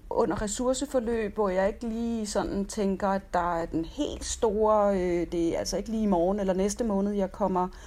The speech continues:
ud og kommer i sådan rigtig arbejde igen. Jeg skal selvfølgelig ud på noget, måske noget flex, eller, eller hvad de finder på til mig. Men, øh, jeg, jeg kan i hvert fald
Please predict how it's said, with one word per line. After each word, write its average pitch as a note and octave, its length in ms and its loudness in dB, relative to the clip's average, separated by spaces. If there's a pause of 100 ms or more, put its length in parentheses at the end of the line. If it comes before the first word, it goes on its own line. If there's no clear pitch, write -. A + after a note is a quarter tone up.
(200)
ud G#3+ 280 -2
og F3+ 240 6 (240)
kommer F#3 300 6
i F3+ 420 0 (160)
sådan E3 400 0 (160)
rigtig G3 340 2
arbejde E3 500 2
igen. F3+ 300 0
Jeg E3+ 120 -2
skal E3+ 220 -6 (400)
selvfølgelig F3+ 480 -4 (440)
ud - 160 -2 (140)
på F#3 100 0
noget, C#3 340 0
måske D#3+ 300 -2
noget G2+ 180 -6
flex, G#3 420 0
eller, F#2+ 240 -2 (1120)
eller B3 200 8
hvad G3+ 140 10
de A3 100 4
finder A3 220 4
på G#3 260 2
til F#3 160 2
mig. F#3+ 120 4
Men, G3+ 240 4
øh, F#3+ 360 6
jeg, A3+ 120 4 (280)
jeg A3 160 0
kan B3+ 100 -2
i - 20 -2
hvert A#3 180 4
fald B3 180 -6